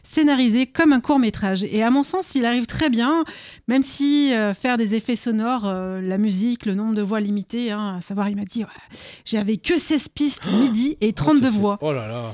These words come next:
Speaker 1: C'était
Speaker 2: Oh
Speaker 1: quand
Speaker 2: non,
Speaker 1: même une
Speaker 2: c'est
Speaker 1: contrainte
Speaker 2: trop,
Speaker 1: fort,
Speaker 2: c'est,
Speaker 1: euh, vi-,
Speaker 2: c'est
Speaker 1: forte
Speaker 2: pas assez.
Speaker 1: vis-à-vis de
Speaker 2: C'est trop.
Speaker 1: la manière
Speaker 2: Ouais.
Speaker 1: dont, dont il a l'habitude de travailler. Néanmoins, euh, voilà pour, euh, les
Speaker 2: Cool.
Speaker 1: informations sur ce titre. Vous êtes sur Underscore, l'émission qui vous dit tout sur la culture numérique. Et aujourd'hui, nous avons l'honneur d'avoir Marex,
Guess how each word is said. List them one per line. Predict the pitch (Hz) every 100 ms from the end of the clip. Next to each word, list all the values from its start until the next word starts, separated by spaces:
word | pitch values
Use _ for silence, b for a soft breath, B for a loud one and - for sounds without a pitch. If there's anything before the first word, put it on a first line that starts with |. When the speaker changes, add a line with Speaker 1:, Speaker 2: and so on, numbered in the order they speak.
| - -
Speaker 1:
C'était | - 240
Speaker 2:
Oh |
Speaker 1:
quand | 247
Speaker 2:
non, |
Speaker 1:
même | 285
une | 247
Speaker 2:
c'est | -
Speaker 1:
contrainte | 247 269 233
Speaker 2:
trop, |
Speaker 1:
fort, | - 294
Speaker 2:
c'est, | 269 226
Speaker 1:
euh, |
vi-, | 202 226 -
Speaker 2:
c'est | 202
Speaker 1:
forte | 302
Speaker 2:
pas | 277
assez. | 220
Speaker 1:
vis-à-vis | 226 233 277
de | 240
Speaker 2:
C'est | 220 208
trop. | 208
Speaker 1:
la | 208
manière | 226 269
Speaker 2:
Ouais. | 233
Speaker 1:
dont, | 208 196 190
dont | 202
il | 202
a | 202
l'habitude | 202 214 311
de | 233
travailler. | - - 202 240 214 180 B B B B B 214
Néanmoins, | - 294 254 269 294 302 285 226
euh, | 208 185
voilà | 185 185 202
pour, | - 214 190 190
euh, | 185 185
les | 190 190 190 196 190
Speaker 2:
Cool. | 190 226
Speaker 1:
informations | - 226 190 285 294
sur | - 349
ce | - 226
titre. | - 202 - 208
Vous | 190 196 202
êtes |
sur | - 202
Underscore, | 196 190 - 311 240
l'émission | 190 190 -
qui | 202 208
vous | 196
dit | 185 220
tout | 330
sur | - 214
la | 196
culture | - - 185
numérique. | 208 247 208 208 - B B B 220
Et | -
aujourd'hui, | 247 220 208 226
nous | 214
avons | 208 214
l'honneur | 208 208 202 226 214
d'avoir | 220 226 220
Marex, | 214 277 247 269 - -